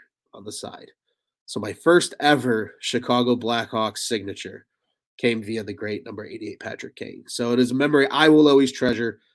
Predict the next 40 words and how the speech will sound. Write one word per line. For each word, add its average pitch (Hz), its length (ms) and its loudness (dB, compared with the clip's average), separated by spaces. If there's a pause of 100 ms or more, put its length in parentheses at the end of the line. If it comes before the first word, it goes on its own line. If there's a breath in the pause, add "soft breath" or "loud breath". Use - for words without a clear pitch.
(260)
Um, 98 480 -10 (400)
and 107 160 -10
with 107 220 -8
us 107 180 -8
saying 107 240 -6
farewell 107 380 -6
to 107 140 -12
number 101 220 -10
eighty-eight, 101 460 -10 (460 soft breath)
uh, 92 280 -6
I 98 80 -12
think 98 200 -6
it - 20 -4
was 90 120 -6
appropriate 95 580 -8
to, 95 240 -6
uh, 90 240 -6
to - 80 -4
share 156 260 8
that 110 220 0
story 107 340 -2
as 104 140 -4
well, 117 260 0 (400 loud breath)
um, 95 600 -6
which 110 180 -4
was 123 140 0
my 170 260 8
earliest 147 500 10
memories, 110 600 -4
uh, 104 120 -12
of 107 180 -14
being 107 180 -10
a 101 40 -8
Blackhawks 107 580 -8
fan. 110 260 -8
And 92 140 -10
now, 110 320 -4 (400 soft breath)
uh, 101 260 -8 (880 loud breath)
you 95 140 -14
know, - 140 -18